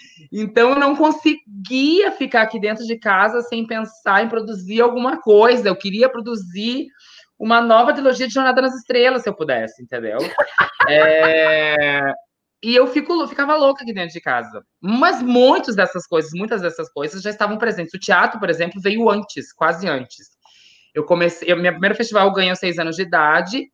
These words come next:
logo depois eu já começo a fazer teatro na escola, depois eu volto pra música, depois eu volto, entro numa companhia de teatro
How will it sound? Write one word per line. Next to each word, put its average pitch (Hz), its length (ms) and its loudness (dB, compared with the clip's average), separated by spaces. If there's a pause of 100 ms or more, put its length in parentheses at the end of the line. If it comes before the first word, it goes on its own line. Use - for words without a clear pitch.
logo 165 320 2
depois 175 320 -4
eu 175 60 -2
já 180 100 -2
começo 170 320 -4
a 147 60 -14
fazer 165 160 -10
teatro 151 340 -4
na 151 80 -8
escola, 143 480 -2
depois 156 300 -4
eu 139 80 -2
volto 139 320 0
pra 202 100 -2
música, 170 280 -4
depois 151 240 -6
eu 131 120 -4
volto, 143 300 0
entro 170 160 -4
numa 165 140 -2
companhia 156 360 -2
de - 140 -12
teatro 147 500 -2